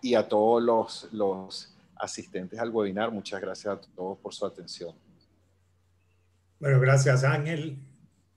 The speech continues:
Speaker 2: Gracias, doctor Galvez, por su participación activa y a todos los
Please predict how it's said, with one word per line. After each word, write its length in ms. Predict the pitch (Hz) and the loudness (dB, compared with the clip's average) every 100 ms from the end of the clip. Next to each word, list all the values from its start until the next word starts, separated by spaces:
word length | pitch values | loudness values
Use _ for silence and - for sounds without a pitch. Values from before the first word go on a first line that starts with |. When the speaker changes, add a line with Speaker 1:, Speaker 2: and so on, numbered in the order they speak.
| _ _ - | _ _ -6
Speaker 2:
Gracias, 380 | 131 135 139 | 0 2 4
doctor 300 | 123 123 120 | 0 0 -6
Galvez, 380 | 110 107 127 139 | -4 -2 2 2
por 120 | 135 113 | 0 -6
su 480 | - 113 104 101 - _ _ _ _ - | -6 -6 -8 -14 -20 _ _ _ _ -12
participación 880 | 131 127 120 110 - 110 107 131 127 | -10 -10 -12 -12 -12 -10 -4 -4 -4
activa 400 | 131 147 143 139 131 - - | -6 -4 -2 -2 -4 -10 -12
y 120 | 131 | -6
a 180 | 120 113 | -6 -6
todos 420 | 123 120 127 131 131 135 - | -4 -2 2 4 4 2 -4
los 560 | 127 123 120 123 - | -4 -2 -4 -6 -10